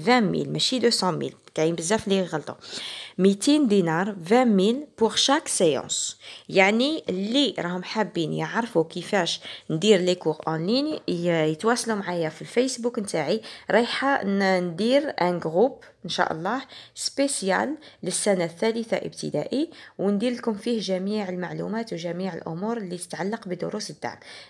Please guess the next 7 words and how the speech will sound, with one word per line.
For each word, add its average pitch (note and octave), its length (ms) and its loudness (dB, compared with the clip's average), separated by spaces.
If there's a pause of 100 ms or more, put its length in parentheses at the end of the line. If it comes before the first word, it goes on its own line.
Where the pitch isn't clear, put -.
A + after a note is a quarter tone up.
(180)
اذا D#3+ 360 0 (120)
اللي G3 320 -2
راهي F3 360 -2 (140)
مهتمه D#3 600 0 (360)
بدروس F3+ 480 -2
الدعم E3 360 -2
لابنها A3+ 640 0